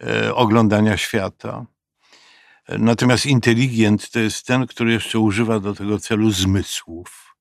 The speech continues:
a więc tego wszystkiego, co jest konstrukcją emocjonalną. Wolałbym więc w związku z tym być inteligentny. Pyta mnie pani, co mną powoduje. No, mam nadzieję właśnie, że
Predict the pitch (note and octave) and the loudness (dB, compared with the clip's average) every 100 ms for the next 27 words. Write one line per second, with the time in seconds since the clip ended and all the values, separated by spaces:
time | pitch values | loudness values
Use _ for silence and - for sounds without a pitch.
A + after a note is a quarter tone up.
0 | _ G2+ F#2 G2+ - A2+ G#2 - - - | _ -10 -4 -2 -2 0 0 -2 -8 -4
1 | G#2+ G2+ - F#2 F2+ F2 - - _ _ | -2 -2 -4 -6 -6 -8 -12 -20 _ _
2 | _ _ - - - A2+ - A#2 A#2 A2 | _ _ -20 -10 0 2 2 0 2 2
3 | A2 B2 A2+ - A2 G2+ F#2+ F2+ F2+ E2+ | 4 4 4 0 0 2 2 2 0 -6
4 | F2 E2+ F#2+ G2+ _ _ - - - D3+ | -8 -10 -12 -14 _ _ -20 -20 0 4
5 | C#3 B2 G#2+ A2+ A#2 - G2 G#2 G2+ - | 4 2 2 0 0 -4 -2 -2 -2 -4
6 | G#2+ G#2 F#2+ G#2 - A2 F#2+ G2+ F#2+ G2 | -6 -6 -4 -4 -4 -4 -4 -2 -2 0
7 | G2 F2 D#2+ - F#2 - - - - - | 0 0 -6 -12 -12 -12 -16 -20 -20 -20
8 | _ A2+ A2+ G#2+ G#2 G#2 G2+ G2 - F#2 | _ -4 0 0 0 2 0 0 -2 -2
9 | F#2+ G2 G2+ F2+ F#2 E2+ F#2+ F2 F2+ G#2+ | 0 -2 -4 -8 -8 -8 -10 -8 -10 -14
10 | _ _ _ _ - B2 C#3 D3+ C3+ E3+ | _ _ _ _ 0 4 6 6 4 4
11 | D#3 G#2+ G#2 G2 - - A#2+ C#3 _ _ | 4 2 0 -2 -4 -6 -6 -6 _ _
12 | _ _ _ _ _ F#2+ G2+ G2 F#2+ | _ _ _ _ _ -6 -2 -2 -4